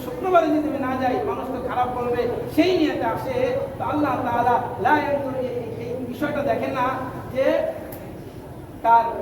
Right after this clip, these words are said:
আমল করবে, আল্লাহ তাআলা দেখতেছে কুলুব, হৃদয়ের বিষয়টাতে কোন নিয়তে সে নামাজ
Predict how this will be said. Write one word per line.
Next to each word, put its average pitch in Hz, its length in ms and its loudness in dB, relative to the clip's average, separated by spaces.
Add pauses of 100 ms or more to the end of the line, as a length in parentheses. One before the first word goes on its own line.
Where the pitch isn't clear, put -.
(640)
আমল 311 420 2
করবে, 277 280 0
আল্লাহ 262 300 2
তাআলা 262 260 0
দেখতেছে 269 540 -2
কুলুব, 277 280 2 (1200)
হৃদয়ের 311 400 6
বিষয়টাতে 285 560 -2
কোন 330 300 0
নিয়তে 311 420 4
সে 269 120 -4
নামাজ 262 260 0